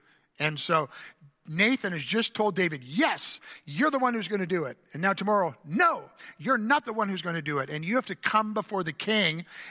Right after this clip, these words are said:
and deliver that message." But when God spoke to him, he had the courage to go ahead and do that,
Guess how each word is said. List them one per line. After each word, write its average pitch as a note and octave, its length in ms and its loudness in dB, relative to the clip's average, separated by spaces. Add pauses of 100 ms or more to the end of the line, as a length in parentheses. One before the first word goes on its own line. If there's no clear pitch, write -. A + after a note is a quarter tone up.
and E3 160 0
deliver F3+ 340 0
that D#3+ 220 2
message." F#3+ 360 0
But E3 140 -2
when E3 140 -4
God E3+ 240 2
spoke A#3+ 320 2
to F#3 160 0
him, F3 180 4 (220)
he G3+ 100 2
had F#3+ 80 2
the D#3 80 -6
courage G#3 540 0
to G#3 80 -6
go G3+ 160 2
ahead F#3+ 240 2
and F#3+ 100 -6
do F#3 140 -2
that, F3 280 4